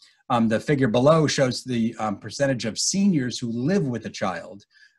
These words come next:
Um, so if we open schools, this is who we're putting at risk. And you can see only four percent of white seniors live in a household, uh, with a school-age child, compared with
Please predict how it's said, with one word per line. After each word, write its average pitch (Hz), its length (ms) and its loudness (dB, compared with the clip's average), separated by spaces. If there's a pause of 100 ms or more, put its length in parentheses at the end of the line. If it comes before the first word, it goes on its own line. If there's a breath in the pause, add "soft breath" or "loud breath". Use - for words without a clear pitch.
Um, 110 160 0
so 117 160 0
if - 80 -8
we 123 100 -4
open 139 300 2
schools, 139 480 0
this 131 180 -4
is 127 100 -8
who 131 100 0
we're 110 120 -2
putting 113 320 -4
at 98 140 -6
risk. 151 340 -2 (200)
And 120 120 -4
you 110 100 -2
can 104 160 -8
see 113 400 -4
only 117 260 -6
four 147 240 0
percent 131 300 -4
of 104 100 -8
white 131 240 -2
seniors 104 640 -4 (360 soft breath)
live 117 180 0
in 107 100 0
a 95 60 -4
household, 107 600 -4 (300)
uh, 107 80 2
with 107 180 -4
a 104 40 -6
school-age 104 540 -4
child, 98 340 -4
compared 104 480 -2
with 98 240 -2